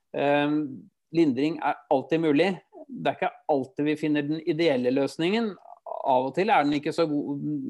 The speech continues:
ikke så veldig god kanskje, men, men hvis det blir ille nok, så finnes det alltid, eh,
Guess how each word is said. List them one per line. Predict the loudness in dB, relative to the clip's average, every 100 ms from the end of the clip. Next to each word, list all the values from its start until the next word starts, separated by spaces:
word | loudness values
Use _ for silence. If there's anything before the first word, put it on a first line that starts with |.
| -10 -14 -10 -10 -10
ikke | -10 -6 -4
så | 0
veldig | 0 0 0
god | 0 0
kanskje, | 0 0 -2 0
men, | 0 -2 -8 _ -20 -20 -20 _ -4
men | 0 0 2
hvis | 2 2 0
det | 0
blir | 2 2 0 -2
ille | -2 0
nok, | -2 -4 -18
så | -14 -4 -4
finnes | -2 -2 -2 -4 -4
det | -4 -2
alltid, | -4 -4 -6 -4 -4 -8 -14 -16 -8
eh, | -6 -6